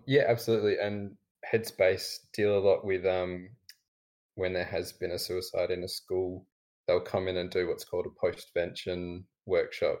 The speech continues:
which, so obviously it couldn't have been prevented, but, um, they then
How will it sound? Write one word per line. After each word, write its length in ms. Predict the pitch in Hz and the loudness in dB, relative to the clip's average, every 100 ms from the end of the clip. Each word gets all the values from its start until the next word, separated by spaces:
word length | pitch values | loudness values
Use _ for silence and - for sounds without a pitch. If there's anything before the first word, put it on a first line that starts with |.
| - | -8
which, 200 | - - | -16 -14
so 220 | - 92 82 | 0 2 2
obviously 420 | 87 87 90 82 - _ _ _ - | 0 -4 -4 -4 -6 _ _ _ -14
it 120 | - | -12
couldn't 180 | - 92 | -4 -4
have 120 | 90 | -4
been 180 | 90 87 | -4 -6
prevented, 680 | 87 90 87 85 87 87 82 - - | -2 -2 -2 -4 -4 -6 -6 -10 -2
but, 240 | 87 85 - - | 0 0 -4 -8
um, 260 | 85 82 - | -6 -6 -2
they 180 | 87 87 | 0 2
then 420 | 90 85 87 | 0 -2 -4